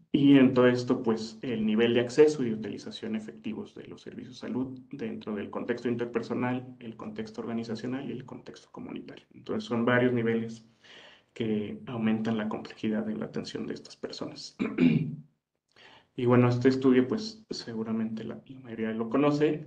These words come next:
el sprint, ¿no? Solo para mostrarles, eh, las personas que se excluyeron, ¿no? de este estudio.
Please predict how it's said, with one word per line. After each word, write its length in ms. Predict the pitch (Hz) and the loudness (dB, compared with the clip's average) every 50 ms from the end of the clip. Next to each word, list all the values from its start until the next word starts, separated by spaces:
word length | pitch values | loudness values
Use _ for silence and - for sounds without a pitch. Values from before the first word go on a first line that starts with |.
| - | -14
el 120 | - 110 107 | -16 -16 -16
sprint, 500 | - - - - 135 139 156 - - - | -16 -12 -6 -2 -2 -2 -2 -4 -8 -10
¿no? 140 | - - - | -12 -16 -18
Solo 360 | - - - - 117 120 113 - | -18 -12 -8 -4 -4 -4 -2 -2
para 220 | - 110 98 - | -4 -4 -4 -4
mostrarles, 680 | 107 117 113 - 131 131 135 139 139 139 - - - - | -4 -4 -2 0 0 2 2 2 0 0 -4 -8 -12 -10
eh, 420 | 135 123 117 110 110 107 110 110 - | -6 -6 -4 -4 -4 -4 -6 -8 -8
las 180 | 123 127 117 | -6 -6 -6
personas 400 | 120 - - - 131 127 131 131 | -6 -6 -8 -4 -4 -2 -2 -4
que 100 | 131 - | -4 -6
se 120 | 117 - 110 | -6 -6 -8
excluyeron, 680 | - - - 104 107 110 113 110 113 113 - - - - | -10 -10 -12 -8 -4 -4 -2 -2 -4 -6 -12 -14 -18 -20
¿no? 100 | - - | -16 -16
de 80 | - | -16
este 160 | 110 - - - | -16 -16 -18 -20
estudio. 360 | - - - 95 - - | -18 -16 -14 -14 -14 -14